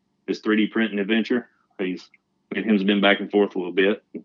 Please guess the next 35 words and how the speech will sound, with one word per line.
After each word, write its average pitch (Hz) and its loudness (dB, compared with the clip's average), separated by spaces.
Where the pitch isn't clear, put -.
Iceman, 98 2
he's, 104 0
he's 101 2
definitely 98 2
helped 95 0
me 98 2
out 95 2
with 90 -4
getting 90 0
my 90 -8
settings 92 -4
and 92 -6
stuff, 92 0
and 82 -8
K 95 4
B 90 0
D 92 0
or 92 2
K 110 6
B 98 6
three 101 4
D 95 2
printing. 92 -2
They've, 92 2
uh, 87 2
they've 98 2
helped 95 2
me 87 -4
out 85 0
a - -4
lot 80 -4
too. 82 -2
But 85 -8
there's, 87 -2
uh, 85 4